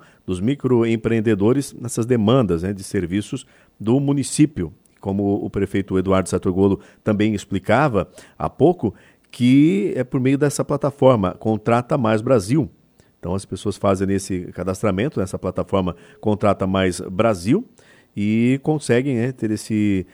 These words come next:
é, contato direto também com a, a prefeitura, até porque a plataforma permite que órgãos públicos divulguem essas necessidades e serviços em que os meios cadastrados apresentem essas propostas com valores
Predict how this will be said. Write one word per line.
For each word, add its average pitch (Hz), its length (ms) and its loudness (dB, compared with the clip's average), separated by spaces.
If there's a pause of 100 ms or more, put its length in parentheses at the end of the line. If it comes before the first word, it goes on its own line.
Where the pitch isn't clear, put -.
(180)
é, 87 300 -4 (320)
contato 107 420 0
direto 120 380 -2
também 131 320 2 (260)
com 123 360 2
a, 113 840 0
a 110 60 -6
prefeitura, 113 800 0
até 90 160 -12
porque - 140 -4
a 104 80 2
plataforma 104 520 -4
permite 101 420 -2
que 107 240 0 (280)
órgãos 110 340 0
públicos 135 480 0
divulguem 113 480 0
essas 95 180 -4
necessidades 98 640 -2
e - 20 -16
serviços 110 500 -4
em 156 80 -6
que 156 100 -4
os 139 80 -4
meios 127 200 -2
cadastrados 127 600 -2 (340)
apresentem 117 480 2
essas 139 200 -6
propostas 170 580 2
com 104 140 -4
valores 120 360 2